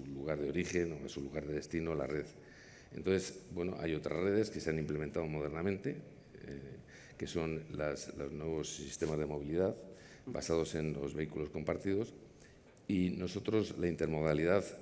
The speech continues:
la entendemos desde el punto de vista de la conexión, es decir,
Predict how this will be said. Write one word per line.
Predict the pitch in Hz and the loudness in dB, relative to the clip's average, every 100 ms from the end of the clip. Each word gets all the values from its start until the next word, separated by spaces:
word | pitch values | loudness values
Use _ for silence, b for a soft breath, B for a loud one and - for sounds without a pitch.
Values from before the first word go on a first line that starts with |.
| - | -2
la | 78 | 0
entendemos | 76 73 78 85 92 98 - B B | 0 0 0 2 2 0 -2 B B
desde | - 76 | -4 -2
el | 73 | 0
punto | 90 95 | 2 2
de | |
vista | 92 98 | 2 4
de | 90 76 | 4 6
la | 71 65 | 4 0
conexión, | - 73 69 - 101 71 71 | -4 -4 -4 2 2 2 -2
es | 73 | -2
decir, | 78 80 73 | 0 2 0